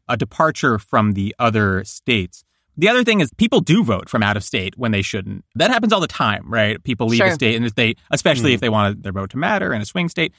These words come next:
Speaker 1: that's never gonna flip Nevada. They're never gonna be able to actually track this stuff down.
Speaker 3: They're, they're walking into, like, a P R issue too,
Speaker 1: Yeah.
Speaker 3: right? Because, like, there was a thing that leaked that they had, like, called out specific geographic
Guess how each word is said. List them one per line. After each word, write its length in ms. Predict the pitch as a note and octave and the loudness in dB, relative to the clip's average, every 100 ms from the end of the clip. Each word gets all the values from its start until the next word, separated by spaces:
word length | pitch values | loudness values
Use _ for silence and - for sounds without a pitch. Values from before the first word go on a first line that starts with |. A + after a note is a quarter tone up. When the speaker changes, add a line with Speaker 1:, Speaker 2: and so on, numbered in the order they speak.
| _ _ | _ _
Speaker 1:
that's 140 | - - | -6 0
never 220 | A3+ C3+ | 2 2
gonna 160 | G#2+ F2 | 0 -4
flip 240 | - G2 - - | -8 -14 -14 -10
Nevada. 580 | G2+ G2 F#2 G2+ G2 F#2+ | -8 -4 -4 -4 -4 -2
They're 100 | A#2 | 0
never 200 | A#2+ A#2+ A2 | 2 2 2
gonna 120 | A2 | 2
be 120 | A2 | 2
able 160 | G#2 G#2 | 2 0
to 200 | - G#2 | -4 -4
actually 480 | A2 G#2 - A#2 G2+ | -2 -4 -4 -2 -2
track 400 | - - A2 - | -2 -2 -2 -2
this 140 | G2+ | -6
stuff 320 | - - F#2+ - | -6 -2 -2 -2
down. 500 | G2 C#3+ B2+ A#2+ A#2 | 0 0 2 4 4
Speaker 3:
They're, 100 | D3+ F3+ | 4 4
they're 120 | F3+ | 4
walking 260 | G3 F3+ | 4 2
into, 160 | C#3+ C3 | 2 2
like, 140 | A#2+ | 0
a 40 | F#2 | 0
P 220 | - C3 | -2 2
R 160 | A2 G2+ | 4 4
issue 280 | G#2+ - G#2+ | 0 -2 -6
too, 300 | - A2+ G#2+ | -2 0 2
Speaker 1:
Yeah. 80 | G#2 | 4
Speaker 3:
right? 200 | G#2+ G2+ | 2 2
Because, 240 | A2 G2 | -2 0
like, 280 | G2+ F#2 - | 0 0 0
there 140 | G2+ | 2
was 180 | G2 F2+ | 4 2
a 60 | G2+ | 0
thing 340 | - G#2 G2 | 4 4 4
that 260 | F2+ F2 - | 2 0 0
leaked 280 | A2+ G#2 - | -2 0 -2
that 140 | F#2+ | -2
they 100 | F#2+ | 0
had, 160 | F2+ F2 | 0 -2
like, 120 | E2+ | -4
called 220 | - G2 | 0 2
out 240 | F#2 E2 - | 2 0 -4
specific 540 | - - G2 F#2+ - | -6 -4 -4 -6 -4
geographic 560 | - G#2 F2 D#2+ F2+ | 0 0 0 -2 -4